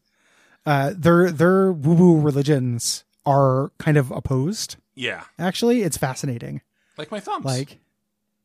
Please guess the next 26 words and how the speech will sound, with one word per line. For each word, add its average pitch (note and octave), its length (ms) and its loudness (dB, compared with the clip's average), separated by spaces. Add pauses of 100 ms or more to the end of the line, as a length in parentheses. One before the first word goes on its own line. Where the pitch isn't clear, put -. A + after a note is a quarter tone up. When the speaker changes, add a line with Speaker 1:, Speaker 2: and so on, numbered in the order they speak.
(960)
Speaker 1:
it's A#3+ 180 -2
very D#4+ 220 0
similar C#3+ 260 0
to B2+ 60 -2
your A#2+ 100 -6
thumbs. - 580 -14
Speaker 2:
It's, - 180 -18
I, A3+ 260 -2
Speaker 1:
Yeah, E3+ 160 4
Speaker 2:
I - 20 4
Speaker 1:
one D3+ 520 -2
thumb G#3+ 200 6
worships G3+ 320 2
a G#3+ 60 -6
snake C#3 280 -4
god, B2+ 340 -10 (520)
Speaker 2:
Mm-hmm. C#3+ 120 -14
Speaker 1:
and D3 100 -2
the D3+ 60 4
other D3 160 2
one F3 160 0
does E3+ 160 4
whatever F#3+ 260 0
Grant B3 180 -2
Morrison B3 340 0
does. - 420 -10